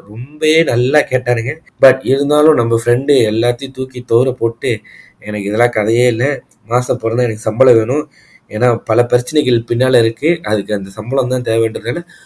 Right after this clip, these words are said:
பல்ல கடிச்சுக்கிட்டு எல்லா இடத்துலயும் வேலை செ-, அஹ், எல்லா இடத்துலயும் வர திட்டா இருந்தாலும் சரி, பிரச்சனையா இருந்தாலும் சரி, இவன் சிரிச்சுக்கிட்டு போயிட்டு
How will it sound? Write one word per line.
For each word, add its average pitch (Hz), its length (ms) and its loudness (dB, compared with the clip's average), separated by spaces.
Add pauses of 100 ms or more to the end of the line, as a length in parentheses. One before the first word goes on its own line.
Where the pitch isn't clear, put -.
(260)
பல்ல 143 260 4
கடிச்சுக்கிட்டு 123 540 0
எல்லா 127 340 0
இடத்துலயும் 127 300 -4
வேலை 117 160 -4 (100)
செ-, - 40 -12
அஹ், 107 180 -4
எல்லா 127 480 -2
இடத்துலயும் 113 560 -6
வர 101 340 -4 (120)
திட்டா 131 260 2
இருந்தாலும் 113 280 0
சரி, 117 500 -2
பிரச்சனையா 107 280 -8
இருந்தாலும் 107 300 -6
சரி, 139 300 -6 (120)
இவன் 139 420 0
சிரிச்சுக்கிட்டு 143 420 -6
போயிட்டு 143 480 4